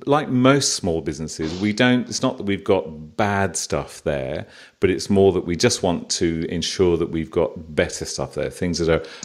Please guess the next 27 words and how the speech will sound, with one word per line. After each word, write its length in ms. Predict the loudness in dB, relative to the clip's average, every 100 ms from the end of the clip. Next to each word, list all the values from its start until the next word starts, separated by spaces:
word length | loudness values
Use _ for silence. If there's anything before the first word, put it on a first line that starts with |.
| -4
a 80 | -4
better 420 | 2 2 2 2
reflection 720 | 2 2 0 -2 -2 -4 0
of, 200 | 0 -4 -12 -20 -10 -8
of 100 | -4
who 280 | 4 4
we 160 | 6 4
are 280 | 4 2 0
and 100 | -2
the 60 |
kind 200 | -4 -4
of 80 | -2
the 200 | -2 0
images 400 | 2 2 0 -4
that 100 | -4
we 160 | -2 -2
want 300 | 0 -2 0
to 80 | -4
portray. 540 | 0 0 0 0 0
Where 320 | 2 4 4
do 100 | 4
we 140 | 2 2
start 560 | 0 0 2 2 -2
with 120 | -6 -2
all 160 | 0
this, 200 | -2 -6
Kathy? 400 | -8 -10 -8 -10